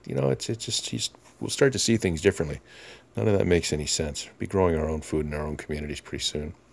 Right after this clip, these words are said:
Um, we'll have time to do that, so I wouldn't get nervous if you're in a situation like myself where, you know, you don't have land, you don't have, you know, a home, you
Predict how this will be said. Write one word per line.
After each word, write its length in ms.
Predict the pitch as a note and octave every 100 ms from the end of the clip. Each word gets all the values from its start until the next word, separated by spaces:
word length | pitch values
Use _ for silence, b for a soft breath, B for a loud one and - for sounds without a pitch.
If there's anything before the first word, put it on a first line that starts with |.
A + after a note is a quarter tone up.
| - B B B B B B B B -
Um, 420 | F2+ E2+ E2 D#2+ -
we'll 100 | G#2+
have 180 | A#2+ A2+
time 240 | G#2 F#2
to 80 | D2+
do 200 | D2 E2+
that, 280 | D2+ D2+ -
so 180 | - D#2
I 60 |
wouldn't 220 | E2 D#2+
get 120 | D#2 D#2
nervous 380 | D#2+ D#2+ D2+
if 160 | D2 -
you're 60 | D2
in 80 |
a 40 | D2
situation 600 | - - D2+ D2+ - F#2+
like 180 | G2 -
myself 540 | D2 - C#2+ D2+ -
where, 160 | C#2+ C#2
you 120 | D#2
know, 120 | D2 -
you 80 | -
don't 180 | D#2+ D2+
have 260 | D#2 D2
land, 400 | D2 D2 D2 D2
you 60 | -
don't 140 | D2+ -
have, 340 | C#2+ C#2+ -
you 100 | -
know, 100 | C#2+
a 40 | C#2+
home, 380 | - C#2 C#2
you 80 | C#2